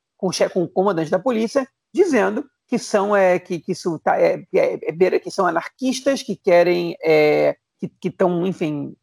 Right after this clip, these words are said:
abusando do direito e que tem que reprimir eles mais do que nas outras manifestações. E ele recomenda es-, explicitamente,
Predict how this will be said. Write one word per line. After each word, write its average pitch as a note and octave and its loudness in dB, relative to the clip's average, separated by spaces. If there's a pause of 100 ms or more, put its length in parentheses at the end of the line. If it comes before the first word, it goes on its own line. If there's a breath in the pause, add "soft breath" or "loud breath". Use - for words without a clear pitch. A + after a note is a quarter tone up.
(180)
abusando G#3 0
do G3 0
direito F3+ 2
e G#3+ -6
que G#3 -6
tem G#3 -2
que G#3 -2
reprimir G3 2
eles G3+ 0 (160)
mais G#3+ 2
do G#3+ -6
que A3+ -4
nas G3+ 0
outras G3+ 0
manifestações. G3 -2 (240)
E A3 0
ele C#4 6
recomenda C#4 2
es-, - -6 (260)
explicitamente, A3+ 0